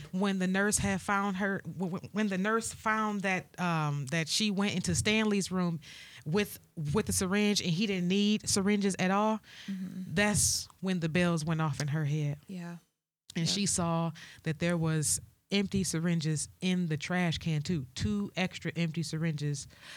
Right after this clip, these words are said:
Speaker 1: in the tra-, in the trash can. And she also noticed that, 'cause she's, <laughs> this nurse actually was the one that did the count of
Speaker 2: Mm-hmm.
Speaker 1: the medicine that, uh,
Speaker 2: She did the
Speaker 1: afternoon.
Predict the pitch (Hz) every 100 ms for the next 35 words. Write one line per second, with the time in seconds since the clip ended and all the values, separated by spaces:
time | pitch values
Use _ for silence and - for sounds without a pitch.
0 | - - 180 175 160 - - - - _
1 | 190 170 - 170 151 - 147 135 - -
2 | - 165 190 151 190 175 185 170 151 170
3 | 170 156 156 - 156 165 151 151 _ _
4 | - - 170 247 262 - - 208 - -
5 | 190 185 170 175 180 185 175 131 170 151
6 | 160 151 147 156 143 139 - 196 151 -
7 | - - - - - 170 156 147 147 -
8 | 156 156 165 156 - 151 143 127 _ _
9 | _ _ _ _ _ - 165 165 156 160
10 | 147 143 170 151 165 175